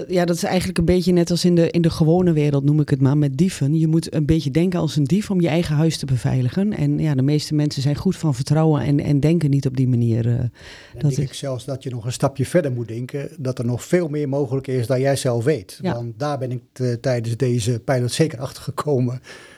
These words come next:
Speaker 2: dat er heel veel mogelijk is, dat er heel veel gedaan kan worden. En dat er inderdaad het vertrouwen wekken, dat dat gewoon echt, eh,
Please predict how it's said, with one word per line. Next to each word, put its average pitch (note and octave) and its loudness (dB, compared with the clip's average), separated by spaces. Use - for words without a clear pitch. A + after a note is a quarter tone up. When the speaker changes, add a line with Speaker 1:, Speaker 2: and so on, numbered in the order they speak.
Speaker 2:
dat C#3+ -2
er A#2 -2
heel D3+ 4
veel D3 -6
mogelijk C3 -2
is, A#2+ -8
dat A#2+ -12
er - -10
heel C#3+ 2
veel B2 -2
gedaan C3 0
kan B2+ -2
worden. A#2+ -2
En A#2+ -4
dat B2 -2
er A#2 -4
inderdaad C3 -2
het B2 -8
vertrouwen C#3 -2
wekken, B2 -6
dat A#2 -6
dat C3 -2
gewoon A#2+ -4
echt, - -4
eh, A#2+ -2